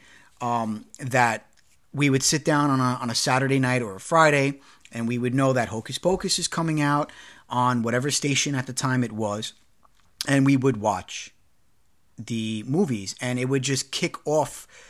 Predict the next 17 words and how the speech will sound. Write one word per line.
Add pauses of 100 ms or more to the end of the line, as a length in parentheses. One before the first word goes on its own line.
(200)
the
start (200)
of
Halloween
for
us. (600)
So (140)
in
ninety-three, (380)
you
got (640)
Nightmare
Before
Christmas (180)
and
Hocus
Pocus.